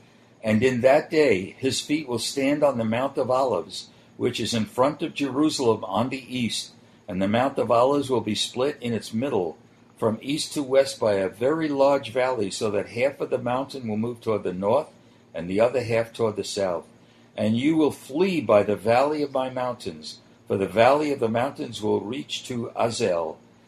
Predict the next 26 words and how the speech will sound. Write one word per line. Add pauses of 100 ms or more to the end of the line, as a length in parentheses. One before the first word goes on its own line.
(120)
Yes,
you
will
flee
just
as
you
fled
before
the
earthquake
in
the
days
of
Uzziah,
king
of
Judah. (540)
Then
the
Lord,
my
God,
will
come,